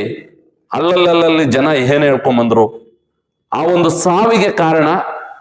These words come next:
ಅಲ್ಲಿ ನಡೆದಿರ್ತಕ್ಕಂಥ ಅವ್ಯವಹಾರ. ಏನು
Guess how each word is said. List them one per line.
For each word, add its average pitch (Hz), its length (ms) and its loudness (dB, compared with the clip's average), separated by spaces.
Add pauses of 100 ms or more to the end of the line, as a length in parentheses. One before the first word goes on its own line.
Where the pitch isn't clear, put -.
ಅಲ್ಲಿ 160 260 0
ನಡೆದಿರ್ತಕ್ಕಂಥ 151 640 0 (140)
ಅವ್ಯವಹಾರ. 101 460 2 (680)
ಏನು 214 320 2